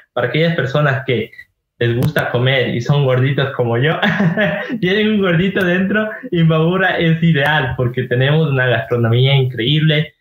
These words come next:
La historia de cada ciudad, la historia de cada lugar es increíble y sobre todo poder convivir con, con las per-, los,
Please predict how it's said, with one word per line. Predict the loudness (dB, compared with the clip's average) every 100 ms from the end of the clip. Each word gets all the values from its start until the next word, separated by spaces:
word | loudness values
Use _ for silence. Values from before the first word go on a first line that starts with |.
| _ _
La | -2 -2
historia | -2 -4 -2 0 0
de | 0 -2
cada | -2 -2
ciudad, | -2 -2 0 0
la |
historia | -2 -2 0 0 0
de | -2
cada | -2 0 0
lugar | 0 0 0 -2 -6 -4
es | -2 -2 -8 _
increíble | 2 2 2 0 0 0 0
y | -2
sobre | -2 -2 -2
todo | -2 0 -2 -4 -12 _ _ _
poder | 0 2 0
convivir | 0 2 2 2 0 -2 -2
con, | 0 0 -2 -8 _
con | 0 2 2
las | 0 0
per-, | 0 0
los, | 0 0 0 -2